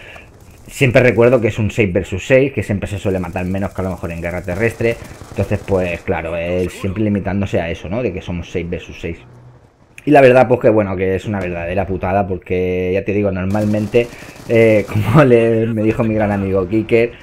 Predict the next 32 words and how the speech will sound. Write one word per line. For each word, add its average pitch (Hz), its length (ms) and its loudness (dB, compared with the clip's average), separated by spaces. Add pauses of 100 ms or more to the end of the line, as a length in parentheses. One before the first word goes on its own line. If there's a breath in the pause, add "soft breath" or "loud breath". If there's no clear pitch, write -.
(140)
¿vale? 107 280 0
Que 101 280 0
es 101 80 -6
que 113 240 0
le 95 160 -4
pasa 101 260 -4
mucho, 107 280 -4
es 85 100 -8
que 98 560 -4
si - 160 -8
encima 113 300 -4
te 120 100 0
juntas 110 380 -2
dos 107 160 -2
o 104 80 -4
tres 113 240 0
que, 87 720 -6
que 92 100 -6
matas, 95 460 -8 (320 loud breath)
¿vale? 104 260 0
O 98 220 2
que 95 100 -4
la 95 120 -2
partida 92 260 -4
está 104 120 -8
haciendo 101 220 -4
bastante 90 360 -8
bien, 92 340 -4
es 85 80 -14
que - 160 -8
te 78 140 -12
quedas 101 380 -4